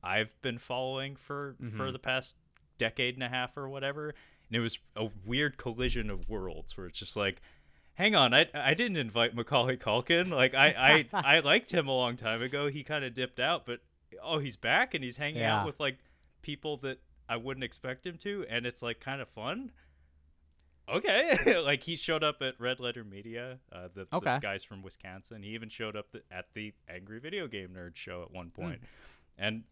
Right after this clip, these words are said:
Speaker 1: he did good work with them, well, probably just to promote his, his bunny ears thing or whatever. But, uh, he's,
Speaker 2: Yeah.
Speaker 1: he seems like, you know, as far as Child Star goes, like, Child Star's trajectories go, he's, he's done just fine for himself.
Speaker 2: Yeah.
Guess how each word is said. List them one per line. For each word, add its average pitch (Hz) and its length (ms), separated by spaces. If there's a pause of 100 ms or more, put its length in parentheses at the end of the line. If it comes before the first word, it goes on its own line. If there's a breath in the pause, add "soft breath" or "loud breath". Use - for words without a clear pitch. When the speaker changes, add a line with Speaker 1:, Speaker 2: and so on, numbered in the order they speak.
(140)
Speaker 1:
he 120 120
did 139 240
good 160 160
work 160 260
with - 140
them, 82 340
well, 120 200
probably 120 580 (160)
just - 280
to - 60
promote 95 460
his, 90 420
his 92 120
bunny 92 360
ears 80 260
thing 80 220
or 78 100
whatever. 80 480
But, 80 200 (960 loud breath)
uh, 78 100
he's, 135 240
Speaker 2:
Yeah. 113 160
Speaker 1:
he 165 100
seems 170 360
like, 143 280
you 123 100
know, 117 120
as 113 100
far 135 180
as 120 120
Child 123 340
Star 117 280
goes, 101 580 (340)
like, 92 260
Child 107 360
Star's 98 440
trajectories 87 800
go, 80 240
he's, 92 300
he's 107 240 (220)
done 90 260 (160)
just - 240
fine 78 260
for - 100
himself. 87 500
Speaker 2:
Yeah. 123 340